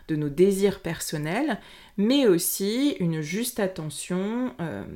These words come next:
des besoins et des désirs de l'autre. Le travail avec cet axe sur les dix-huit mois à venir va nous confronter nécessairement à des excès. C'est la dynamique du travail avec les nœuds lunaires dans notre manière de vivre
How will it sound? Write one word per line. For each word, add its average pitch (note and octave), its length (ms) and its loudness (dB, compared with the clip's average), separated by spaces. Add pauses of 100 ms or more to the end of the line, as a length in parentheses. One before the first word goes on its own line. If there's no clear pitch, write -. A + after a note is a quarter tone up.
(360)
des F3 180 4
besoins D#3 640 0
et E3+ 80 -4
des D3 140 -4
désirs E3 540 -2
de D3 140 -6
l'autre. - 380 -10 (380)
Le - 80 -8
travail A#3 360 2
avec D#3+ 220 0
cet - 240 -8
axe B3 300 -6
sur - 180 -8
les B2+ 120 -8
dix-huit G#3 420 -4
mois E3 460 -4
à D3 100 -8
venir G3 500 -2
va G3 160 0
nous B3+ 140 2
confronter F3 540 -4
nécessairement E3 840 -6
à D3+ 120 -4
des C#3+ 340 -4
excès. D3 460 -6
C'est - 260 -2
la G3+ 140 0
dynamique D#3 640 -6
du - 100 -14
travail D#3+ 340 -6
avec B2 220 -6
les - 60 -12
nœuds D3+ 160 -4
lunaires E3+ 500 -4 (420)
dans A3+ 200 2
notre B3 260 0
manière F#3 520 -2
de D#3 100 -6
vivre F#3 500 -2